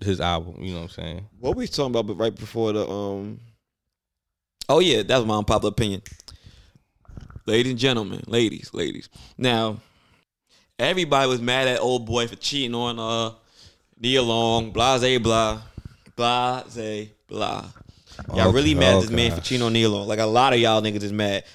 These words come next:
Speaker 2: A lot of y'all think I got a chance. Um, I even, first of all, I didn't know she had a kid with him. I thought she had no kids.
Speaker 1: Yeah, she had a kid, yeah.
Speaker 2: I
Speaker 1: I
Speaker 2: ain't
Speaker 1: think
Speaker 2: know that.
Speaker 1: two, maybe, I believe.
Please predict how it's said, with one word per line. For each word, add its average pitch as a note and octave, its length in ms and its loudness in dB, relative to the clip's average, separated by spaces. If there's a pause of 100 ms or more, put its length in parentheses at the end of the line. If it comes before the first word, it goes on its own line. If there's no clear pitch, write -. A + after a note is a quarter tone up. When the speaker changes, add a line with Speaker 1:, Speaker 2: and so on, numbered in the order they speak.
Speaker 2:
A G#2+ 80 -8
lot A#2+ 180 2
of D3+ 40 4
y'all B2+ 100 2
think A#2+ 160 0
I A#2 60 2
got A2+ 160 2
a A2 40 0
chance. A2+ 460 -4 (420)
Um, A#2 380 2
I - 140 2
even, F#3 160 0
first - 220 -2
of C3+ 40 -2
all, B2 60 4
I - 60 2
didn't B3+ 80 -4
know C#3 60 -4
she C3+ 100 -2
had A#2 80 0
a - 20 -14
kid E3+ 140 -6
with G#2 120 -6
him. F2+ 120 -12
I B2+ 60 -6
thought - 140 -8
she B2+ 120 -4
had C#3+ 120 -2
no G2+ 120 -6
kids. - 360 -10 (240)
Speaker 1:
Yeah, - 160 -10
she - 140 -10
had E3+ 140 -8
a - 20 -16
kid, C3+ 260 -10
yeah. - 360 -10
Speaker 2:
I B2+ 40 -6
Speaker 1:
I B2+ 40 -4
Speaker 2:
ain't A#2+ 100 -2
Speaker 1:
think A2+ 80 2
Speaker 2:
know A#2 80 0
that. B2 220 -2
Speaker 1:
two, - 80 -20 (180)
maybe, F#2+ 320 -10 (100)
I G2+ 80 -14
believe. F2+ 340 -12